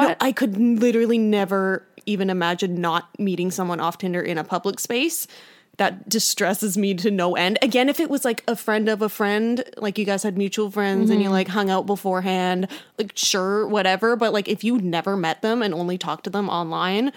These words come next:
Speaker 1: <laughs>
Speaker 2: which is usually how I kinda meet, I don't know,
Speaker 1: People.
Speaker 2: people and potential
Speaker 1: People.
Speaker 2: not mates.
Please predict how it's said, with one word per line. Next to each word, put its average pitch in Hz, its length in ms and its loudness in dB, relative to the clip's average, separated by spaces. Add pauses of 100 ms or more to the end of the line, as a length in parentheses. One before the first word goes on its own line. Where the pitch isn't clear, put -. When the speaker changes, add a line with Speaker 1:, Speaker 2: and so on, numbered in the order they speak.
(180)
Speaker 1:
<laughs> - 200 -20
Speaker 2:
which 214 1040 2
is 220 100 -2
usually 214 320 2
how 185 220 2
I 127 380 -2 (280)
kinda 165 360 -4
meet, 160 380 -6 (300)
I 175 80 -2
don't 170 180 -4
know, 160 400 -6
Speaker 1:
People. 196 380 -8 (140)
Speaker 2:
people 170 720 -6 (100)
and 160 280 -6
potential 165 720 -8 (920)
Speaker 1:
People. 196 300 0
Speaker 2:
not 196 280 2
mates. 160 600 -6